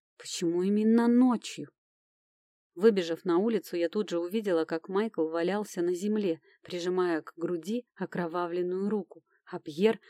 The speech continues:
продолжал кричать и убегать от преследующего его скелета. При этом, хоть земля на этот раз была сухой и плотной из-за тёмной энергии фиолетового цвета, а также множество колючих кустов, цепляющих одежду и кожу, юноша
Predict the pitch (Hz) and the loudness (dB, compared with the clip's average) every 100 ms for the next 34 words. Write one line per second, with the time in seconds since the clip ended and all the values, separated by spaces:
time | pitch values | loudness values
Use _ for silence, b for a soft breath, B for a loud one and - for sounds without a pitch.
0 | B - 180 180 180 180 202 185 180 160 | B -4 -2 0 -2 -2 -4 -2 -4 -6
1 | - 220 220 180 160 165 196 214 180 - | 0 0 0 -4 -2 -2 0 -2 -4 -6
2 | 165 - 196 214 196 175 - 175 170 175 | -8 -2 0 0 -2 -6 -8 -4 -2 -2
3 | 170 170 - 208 196 165 147 - _ _ | -2 -6 -4 -2 -2 -6 -12 -20 _ _
4 | _ _ 202 190 214 202 160 - - 190 | _ _ 0 2 2 0 -2 -6 -2 -2
5 | 165 190 208 208 185 175 180 196 190 165 | 0 0 0 4 4 4 2 0 -2 -2
6 | 185 185 - 190 214 196 160 175 208 240 | -2 -4 -6 -2 0 2 0 0 2 2
7 | 196 151 B B - 170 185 - 196 180 | 0 -2 B B -8 -6 -6 -2 -2 2
8 | 175 185 202 175 156 170 165 196 190 190 | 2 2 2 0 0 -6 -4 -6 -4 -4
9 | - 170 180 202 - 196 160 - _ _ | -4 -6 -6 -8 -6 -4 -4 -10 _ _
10 | - 190 185 160 196 202 196 175 - 175 | -8 -4 -2 -2 -2 0 -2 -4 -8 -6
11 | 196 196 180 170 - 214 - 233 - b | -4 -4 -6 -10 -6 -6 0 0 0 b
12 | b - - 190 170 - 165 185 185 175 | b -16 -2 0 0 -4 -6 -6 -4 -4
13 | 156 190 190 196 160 151 _ _ _ _ | -2 -4 -2 -4 -4 -10 _ _ _ _
14 | 170 190 220 202 - | -4 0 0 -2 -6